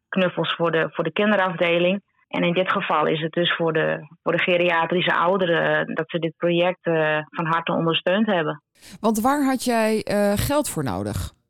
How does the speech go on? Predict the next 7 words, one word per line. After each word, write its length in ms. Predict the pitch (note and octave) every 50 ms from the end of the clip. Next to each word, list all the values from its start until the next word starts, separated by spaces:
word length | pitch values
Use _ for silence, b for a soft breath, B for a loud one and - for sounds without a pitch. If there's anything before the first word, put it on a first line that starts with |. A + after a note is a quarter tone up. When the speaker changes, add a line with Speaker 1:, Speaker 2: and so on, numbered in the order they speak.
| _ B B B B B B B B B B
Speaker 1:
Nou, 160 | - - F3 E3+
we 80 | F3
hebben 260 | F3+ F#3+ F#3+ F#3+ G3+
de, 440 | F3+ G3 F#3+ F#3 F#3 F3+ F3+ F3 F3 F3
de 120 | F3 -
afbeeldingen 840 | - - A3+ B3+ A3+ G#3+ G#3 G#3+ G#3+ G#3+ G#3+ G3+ G3+ G3+ G3 F#3+ G3+
van, 380 | - - F#3 F3 F3 F3 F3